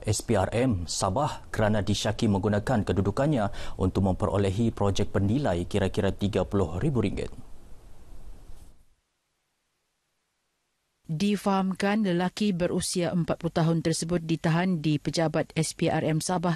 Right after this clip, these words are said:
Speaker 2: kira-kira pukul sepuluh pagi selepas hadir memberi keterangan semalam. Menurut sumber, suspek telah mendapatkan projek bagi kerja-kerja pembekalan dan perkhidmatan bagi pejabat kesihatan di sebuah daerah di Sabah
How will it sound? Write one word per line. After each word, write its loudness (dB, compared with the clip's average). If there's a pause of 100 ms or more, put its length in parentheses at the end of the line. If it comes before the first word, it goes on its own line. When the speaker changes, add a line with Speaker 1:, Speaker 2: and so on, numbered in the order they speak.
Speaker 2:
kira-kira 0
pukul 0
sepuluh 0
pagi 0
selepas -4
hadir 2
memberi 2
keterangan 0
semalam. 0 (260)
Menurut 2
sumber, 0
suspek -2
telah 2
mendapatkan 0
projek 0
bagi 0
kerja-kerja 0
pembekalan 2
dan 0
perkhidmatan 0
bagi -2
pejabat -2
kesihatan 0 (420)
di 0
sebuah -2
daerah 0
di -2
Sabah -2